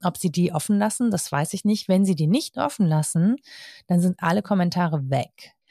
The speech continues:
Und dann sind auch alle Kontexte weg. Das heißt, auch die Arbeit derer, die jetzt zehn Monate lang ehrenamtlich, äh, versucht haben, das aufzufangen, die sind auch weg. <laughs> So, ähm,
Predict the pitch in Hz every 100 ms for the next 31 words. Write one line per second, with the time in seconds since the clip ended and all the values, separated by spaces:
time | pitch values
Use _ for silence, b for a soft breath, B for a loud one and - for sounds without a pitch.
0 | b - 175 226 262 285 254 240 - 202
1 | 202 170 147 - 131 135 131 - 151 -
2 | 165 170 180 - 180 180 196 202 196 185
3 | 214 208 185 185 185 185 180 175 - -
4 | 185 180 175 175 - 165 160 175 185 175
5 | 170 - 165 156 - - 160 160 180 185
6 | 180 165 165 151 - - - - - 143
7 | 143 214 B B B B B - 175 226
8 | 240 151 139 - - - 139 - - _
9 | - B B B - 160 156 _ - 196
10 | 196 196 -